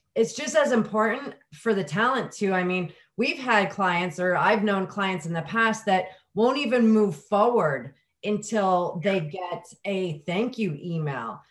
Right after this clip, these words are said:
And after two days, if they don't re-, receive a thank you email, they'll move on. I mean, it's, again, and it depends on the roles, but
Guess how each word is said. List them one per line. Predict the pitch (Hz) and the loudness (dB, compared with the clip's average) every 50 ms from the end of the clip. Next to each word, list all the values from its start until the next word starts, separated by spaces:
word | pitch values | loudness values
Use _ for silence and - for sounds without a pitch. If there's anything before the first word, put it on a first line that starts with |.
| _ _ _ _ _ _ - | _ _ _ _ _ _ -4
And | 208 208 202 202 | -2 2 4 4
after | 208 202 208 208 233 226 | 6 4 4 4 2 0
two | 208 - - 220 220 196 | 0 0 0 0 0 2
days, | 190 196 208 226 233 220 | 2 2 4 4 2 2
if | 240 - | 0 -2
they | - 208 | -2 0
don't | 202 214 202 196 165 | 2 2 2 2 0
re-, | 175 190 - - - - 170 175 147 - _ - - | -2 -4 -6 -10 -12 -12 -12 -14 -14 -14 _ -12 -6
receive | 175 202 196 - - - 208 214 214 180 | -2 0 0 0 -2 -4 -4 -2 -2 -2
a | 185 - | -2 -4
thank | - 175 180 185 - - | -4 -4 -4 -4 -6 -8
you | 220 185 | -8 -8
email, | 226 247 254 254 269 277 269 | -6 -6 -4 -4 -4 -4 -4
they'll | 202 185 190 208 233 | -2 0 2 2 2
move | 262 285 285 233 175 | 0 -2 -2 0 2
on. | 180 214 277 277 190 - - - - - _ _ _ _ _ - 175 | 2 2 2 0 -2 -4 -6 -12 -18 -20 _ _ _ _ _ -8 -4
I | 190 | -2
mean, | 196 196 196 190 - | 0 0 0 0 -2
it's, | - - - - - - 185 | -2 -4 -6 -6 -8 -8 -6
again, | 202 202 165 226 226 262 262 233 208 196 | -6 -4 -2 -2 0 0 0 0 0 0
and | - 196 220 233 | 0 -2 0 0
it | 240 233 - | 0 -2 -4
depends | 294 - 302 349 349 - 302 | -8 -8 -6 -6 -6 -2 0
on | 277 254 226 | 0 2 2
the | 196 190 | 2 0
roles, | 190 233 269 294 262 214 185 180 156 147 | 0 2 2 2 2 0 0 -2 -4 -2
but | - 190 185 180 180 | 0 2 2 2 0